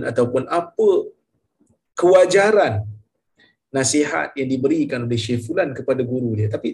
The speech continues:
tak apalah. Dia balik kampung dia. Dia pun jumpa dengan Tok Syekh dia balik. Dia kata,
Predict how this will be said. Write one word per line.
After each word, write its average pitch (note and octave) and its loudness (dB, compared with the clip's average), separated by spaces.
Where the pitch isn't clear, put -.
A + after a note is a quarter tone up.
tak - -6
apalah. - -2
Dia D#3+ 4
balik F3 4
kampung F3+ 2
dia. B3 0
Dia E3 8
pun D4 2
jumpa F#3 2
dengan D3+ 2
Tok C3+ 0
Syekh B2 0
dia A#2 2
balik. A2+ -6
Dia C3+ -2
kata, D3+ 0